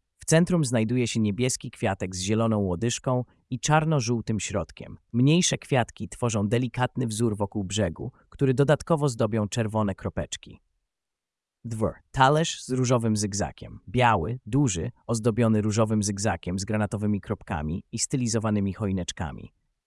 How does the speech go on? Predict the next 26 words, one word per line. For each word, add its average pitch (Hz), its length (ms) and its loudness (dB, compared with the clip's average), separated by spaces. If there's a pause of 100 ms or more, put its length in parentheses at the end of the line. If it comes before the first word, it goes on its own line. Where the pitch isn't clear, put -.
(500)
Rand 135 320 4
wypełniają 113 580 2
szare, 120 520 2
gęsto 117 440 0
rozmieszczone 95 560 -4
kropki, - 420 -6
większe 127 380 0
czerwone 110 440 -2
kształty, 107 540 -2 (260)
przypominające 110 840 0
przekrojone 98 560 -2
truskawki. - 760 -10 (380)
Trzy. 127 220 2
Bogato 117 420 4
zdobiony 127 400 2
talerz 98 440 -2
z 104 80 -6
bratkami. 95 720 -4 (460)
Trzy - 220 2
intensywnie 131 640 2
kolorowe 107 500 2
kwiaty 117 440 -2
przypominające 107 800 -2
bratki 110 520 -2
wypełniają 95 560 -2
środek. - 580 -6